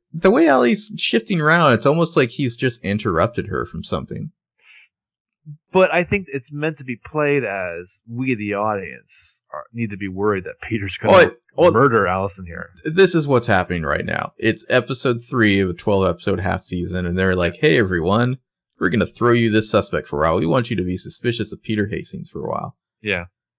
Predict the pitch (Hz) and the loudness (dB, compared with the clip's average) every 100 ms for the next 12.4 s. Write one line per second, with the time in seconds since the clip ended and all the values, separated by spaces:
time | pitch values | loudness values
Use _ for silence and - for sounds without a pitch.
0 | _ - 135 120 123 139 147 180 156 175 | _ 2 6 6 6 4 2 2 4 4
1 | 147 123 131 120 98 92 127 - 135 123 | 4 4 4 4 2 0 -2 0 -2 0
2 | 110 98 69 - 69 120 120 - 151 147 | 0 -2 -2 -2 0 -2 -4 -8 -6 -2
3 | 107 92 85 101 104 71 64 65 78 104 | 0 -2 -2 0 0 0 -2 -2 -4 -6
4 | - _ _ _ _ _ _ _ _ _ | -10 _ _ _ _ _ _ _ _ _
5 | 202 202 185 160 - _ _ _ 113 113 | 4 6 2 -4 -12 _ _ _ -6 -6
6 | 120 170 101 110 131 - - - 240 - | 0 0 0 -6 -8 -8 -14 -14 -12 -6
7 | - 147 127 - 76 71 85 - 143 - | -2 0 0 -2 -6 -6 -12 -14 -14 -6
8 | 233 320 302 277 262 220 165 123 - - | -4 -4 -2 -2 0 0 -2 -6 -8 -10
9 | - 151 - 120 - 120 _ _ _ _ | -6 -6 -6 -8 -8 -10 _ _ _ _
10 | _ _ - 120 151 143 139 139 123 127 | _ _ -4 0 0 0 4 4 4 0
11 | 127 - 180 90 53 110 - - 101 131 | 2 4 6 4 2 -2 -10 -4 2 2
12 | 127 135 180 | 4 2 0